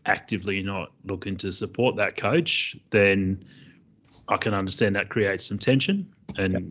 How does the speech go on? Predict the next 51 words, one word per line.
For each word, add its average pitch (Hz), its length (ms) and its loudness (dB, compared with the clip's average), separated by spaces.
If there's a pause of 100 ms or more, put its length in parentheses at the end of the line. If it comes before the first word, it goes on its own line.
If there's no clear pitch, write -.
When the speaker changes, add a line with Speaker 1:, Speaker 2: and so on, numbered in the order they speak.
(120)
Speaker 1:
that, 107 240 -2
that's - 520 2
sort 98 180 -4
of 92 220 -6
just - 240 -4
what 95 120 0
happens 104 380 0
when 95 200 -2
clubs 98 340 2
don't 95 220 -2
do 104 200 2
well 104 260 4
and 95 200 -2
you 98 80 0
start 98 280 0
getting 98 200 2
some 98 240 2
of 92 80 0
these 92 220 2
issues. 104 480 2 (520)
Um, 117 280 4
there's 143 240 8
also 214 460 4
probably, 107 680 0 (220)
I 110 80 -4
don't 110 80 2
know 104 60 2
what 98 100 -2
you 107 60 -12
think 107 180 -4
about 95 200 -4
this, 101 180 -4
it's 107 80 -8
just - 180 -8
a - 40 -14
theory, 104 360 0
but - 300 -4 (580)
there's, 131 420 4 (300)
y-, 143 160 0
you've 139 200 6
got 208 220 4
some 156 300 0
players 120 400 2
who 113 160 0
are 107 140 -2
effort 110 320 -4
players, 90 420 -4
you 90 60 -10
know, 90 160 -4
like, 92 180 -2
really, 101 480 -2